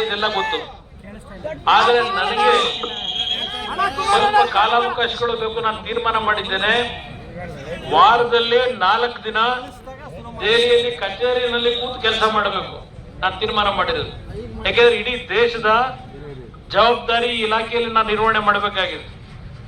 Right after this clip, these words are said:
ಕೇವಲ ಕರ್ನಾಟಕ ರಾಜ್ಯದಲ್ಲಿ ಅಷ್ಟೇ ಅಲ್ಲ, ಇಡೀ ರಾಜ್ಯದ ಜವಾಬ್-, ದೇಶದ ಜವಾಬ್ದಾರಿ ಕೊಟ್ಟಿದ್ದಾರೆ. ನಾನು ನಮ್ಮ ನಾಡಿನ ಜನತೆಗೆ ಹೆಸರು ತರಬೇಕು. ನಾನು ರೈತರನ್ನ ಹಾಳಾಗಕ್ ಬಿಡಲ್ಲ. ಭಗವಂತ ನನ್ನನ್ನ ಇವತ್ತು, ಇವತ್ತು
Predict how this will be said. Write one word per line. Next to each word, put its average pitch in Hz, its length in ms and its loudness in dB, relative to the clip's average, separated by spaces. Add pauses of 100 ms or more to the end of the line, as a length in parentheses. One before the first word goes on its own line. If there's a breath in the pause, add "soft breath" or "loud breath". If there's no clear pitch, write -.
(120)
ಕೇವಲ 220 220 4 (140)
ಕರ್ನಾಟಕ 220 400 0 (100)
ರಾಜ್ಯದಲ್ಲಿ 208 380 0
ಅಷ್ಟೇ - 300 -2
ಅಲ್ಲ, 180 120 0 (680)
ಇಡೀ 247 120 2 (140)
ರಾಜ್ಯದ 226 320 2 (100)
ಜವಾಬ್-, 220 300 2
ದೇಶದ 226 300 0 (120)
ಜವಾಬ್ದಾರಿ 202 520 0
ಕೊಟ್ಟಿದ್ದಾರೆ. 170 440 -2 (1120)
ನಾನು - 220 4 (100)
ನಮ್ಮ 220 160 -2 (180)
ನಾಡಿನ 240 300 0 (160)
ಜನತೆಗೆ 233 500 0
ಹೆಸರು 226 280 0
ತರಬೇಕು. 208 400 0
ನಾನು - 160 -6 (880)
ರೈತರನ್ನ 247 560 2
ಹಾಳಾಗಕ್ 240 540 2
ಬಿಡಲ್ಲ. 233 260 0 (160)
ಭಗವಂತ 226 360 -2 (160)
ನನ್ನನ್ನ 220 340 0 (960)
ಇವತ್ತು, 480 340 2 (1200)
ಇವತ್ತು 480 280 0